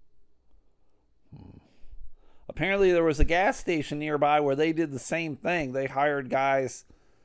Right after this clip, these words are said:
to fucking carry the A R fifteen, uh, assault rifles.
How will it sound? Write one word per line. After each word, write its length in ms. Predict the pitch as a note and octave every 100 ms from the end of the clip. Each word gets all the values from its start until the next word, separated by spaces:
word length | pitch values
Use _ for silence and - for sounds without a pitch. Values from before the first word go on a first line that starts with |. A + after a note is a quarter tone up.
| _ _
to 160 | - G#2 C#3+
fucking 380 | - C3+ B2 A#2+
carry 260 | C#3+ C3+
the 160 | A#2+ A#2+ C3
A 80 | B2+
R 100 | A#2+
fifteen, 560 | B2+ - C3 B2+ A#2
uh, 340 | A2 A#2+ A#2+ G2+
assault 360 | - B2+ C3+ A2
rifles. 640 | G#2 F2+ E2+ F3 - -